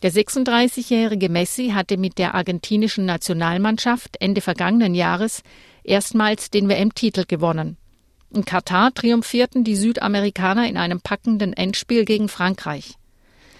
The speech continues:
Nach seiner Zeit bei Paris Saint-Germain war Messi im Sommer in die U S A zu Inter Miami gewechselt. Als bester deutscher Spieler kam Nationalmannschaftskapitän Ilkay Gündogan auf den vierzehnten Platz.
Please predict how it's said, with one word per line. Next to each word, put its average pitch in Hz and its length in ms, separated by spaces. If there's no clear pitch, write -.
Nach 196 180
seiner 190 300
Zeit 202 380
bei 185 140
Paris 185 500
Saint-Germain 185 760
war 185 100
Messi 180 360
im 180 160
Sommer 180 300
in 214 140
die 196 140
U 185 100
S 170 220
A 190 200
zu - 160
Inter 180 300
Miami 180 440
gewechselt. - 680
Als 175 140
bester 202 340
deutscher 180 360
Spieler 269 400
kam 185 240
Nationalmannschaftskapitän 214 1500
Ilkay 208 460
Gündogan 214 640
auf - 160
den 185 160
vierzehnten 190 580
Platz. - 460